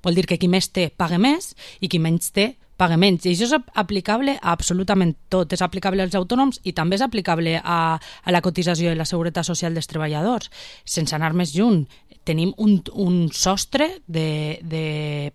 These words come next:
pagament, vull dir, a partir d'uns certs ingressos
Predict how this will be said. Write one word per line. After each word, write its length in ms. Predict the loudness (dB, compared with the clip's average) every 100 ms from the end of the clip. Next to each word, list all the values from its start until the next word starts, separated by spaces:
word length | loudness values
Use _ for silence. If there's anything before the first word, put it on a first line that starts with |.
| -4
pagament, 460 | -2 2 4 2 0
vull 120 | -4
dir, 140 | -6 -6
a 80 | -8
partir 460 | -6 -6 0 0 0 -12 -16 -6
d'uns 320 | 2 6 6
certs 240 | 4 4 6
ingressos 560 | 6 6 6 4 4